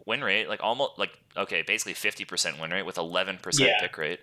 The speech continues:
Speaker 1: That's
Speaker 2: Yeah,
Speaker 1: pretty
Speaker 2: for him,
Speaker 1: high,
Speaker 2: I feel like
Speaker 1: actually.
Speaker 2: that's pretty, that's pretty good. I wonder,
Speaker 1: Yeah.
Speaker 2: uh, I wonder if Rumble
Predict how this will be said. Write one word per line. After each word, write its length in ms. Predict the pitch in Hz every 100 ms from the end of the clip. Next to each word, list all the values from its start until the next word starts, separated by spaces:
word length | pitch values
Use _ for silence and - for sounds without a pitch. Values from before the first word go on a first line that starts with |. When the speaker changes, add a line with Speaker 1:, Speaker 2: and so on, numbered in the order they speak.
| - - - -
Speaker 1:
That's 120 | 139
Speaker 2:
Yeah, 120 | -
Speaker 1:
pretty 140 | -
Speaker 2:
for 60 | 127
him, 120 | 139
Speaker 1:
high, 60 | 156
Speaker 2:
I 40 |
feel 80 | 95
like 120 | 80
Speaker 1:
actually. 240 | - 78 85
Speaker 2:
that's 80 |
pretty, 280 | 95 113 107 -
that's 140 | -
pretty 180 | - 110
good. 1500 | 110 110 - - - - _ _ _ _ _ _ - - - - - _ _ _ _ _ _ _ -
I 120 | 123
wonder, 260 | 120 151 202
Speaker 1:
Yeah. 180 | 170 147
Speaker 2:
uh, 200 | 131 - - - - _ - - - _ - - - _ _ _ _ _ _ _ _ _ - - - - -
I 20 | -
wonder 240 | 123 160
if 140 | 156
Rumble 560 | 110 110 110 107 107